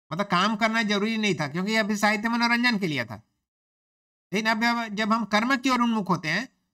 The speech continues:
तो कर्म करने के साथ पक्षपात भी आता है, संकीर्णता भी आता है। किसी को कुछ लगेगा, अच्छा लगेगा, किसी समुदाय को कोई अच्छा नहीं लगेगा। अगर कोई आदमी धार्मिक होकर अपनी धार्मिकता पर गर्व करे,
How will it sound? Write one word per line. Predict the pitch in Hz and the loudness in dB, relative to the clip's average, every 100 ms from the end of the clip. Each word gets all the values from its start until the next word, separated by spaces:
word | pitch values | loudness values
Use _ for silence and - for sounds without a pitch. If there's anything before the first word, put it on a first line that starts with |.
| _ | _
तो | 170 | -4
कर्म | 208 220 247 | 0 2 2
करने | 240 226 233 | 2 0 2
के | 240 | 0
साथ | 240 247 - _ _ - | 0 -2 -4 _ _ -6
पक्षपात | 185 220 208 202 220 | -2 0 2 2 2
भी | 202 | 2
आता | 214 214 | 2 2
है, | 220 | 0
संकीर्णता | 214 185 156 147 139 180 | 0 -2 -4 -6 -4 -2
भी | 180 | 0
आता | 180 185 | 0 0
है। | 185 196 _ _ _ _ _ _ - | -4 -6 _ _ _ _ _ _ -8
किसी | 185 226 | -6 -4
को | 220 | -4
कुछ | 190 214 220 | -2 -2 0
लगेगा, | 208 214 214 214 | 0 2 2 0
अच्छा | 196 208 | 0 2
लगेगा, | 208 208 214 220 | 2 2 2 2
किसी | 214 185 208 196 | 0 -2 -2 -2
समुदाय | 196 185 185 190 | -2 0 2 2
को | 175 | 0
कोई | 175 175 | -2 -2
अच्छा | 175 | -2
नहीं | 190 196 | -2 0
लगेगा। | 190 196 185 180 - _ _ _ _ _ _ _ _ _ _ | 0 2 0 -2 -12 _ _ _ _ _ _ _ _ _ _
अगर | 165 226 | -2 -2
कोई | 214 233 | 0 2
आदमी | 220 208 226 | 2 2 0
धार्मिक | 175 175 202 233 233 | 2 2 2 0 0
होकर | 226 220 | 0 0
अपनी | 214 | 0
धार्मिकता | 208 190 196 214 233 233 | 0 2 2 2 0 0
पर | 214 | 0
गर्व | 160 147 127 | 0 -2 -4
करे, | 117 | -6